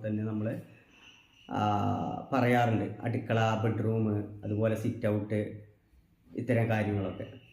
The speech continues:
അപ്പോൾ അടുക്കളയ്ക്ക് വളരെയധികം പ്രാധാന്യമുണ്ട്. അതുകൊണ്ട്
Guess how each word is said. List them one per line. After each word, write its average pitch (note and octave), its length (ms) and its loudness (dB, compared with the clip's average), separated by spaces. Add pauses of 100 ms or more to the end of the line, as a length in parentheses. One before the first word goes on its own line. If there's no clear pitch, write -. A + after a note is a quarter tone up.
(160)
അപ്പോൾ C#3+ 160 0
അടുക്കളയ്ക്ക് D#3 540 2
വളരെയധികം C#3 720 4
പ്രാധാന്യമുണ്ട്. G2 520 -4 (800)
അതുകൊണ്ട് D#3 300 4